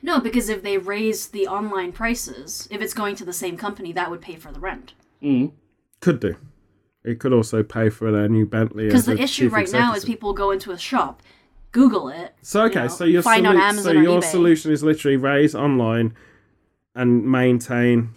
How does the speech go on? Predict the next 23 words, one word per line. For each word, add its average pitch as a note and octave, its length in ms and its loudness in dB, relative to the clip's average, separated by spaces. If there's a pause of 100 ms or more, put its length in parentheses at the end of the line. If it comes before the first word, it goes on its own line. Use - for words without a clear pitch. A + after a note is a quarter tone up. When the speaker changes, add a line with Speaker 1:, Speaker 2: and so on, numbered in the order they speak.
(100)
Speaker 3:
store B2 300 2
prices. - 480 -6
Speaker 1:
Mm, - 120 -20
yeah. - 140 -10 (240)
Speaker 3:
Okay. G#2+ 260 -6 (520)
So - 160 -4
make B2+ 280 2
online B2 380 4
shopping A2+ 320 -4
more A2 180 2
expensive. - 460 -6
Speaker 1:
Mm-hmm. G#3+ 200 -4 (500)
So C#4 160 -6
it's D4 100 -6
a E4 60 -8
luxury, E4 500 -12 (100)
you F3+ 80 -18
know? E3+ 220 -14 (400)
You F3 80 -18
pay G#3 140 -12
for G3+ 160 -20
the F3 480 -14
convenience. - 600 -14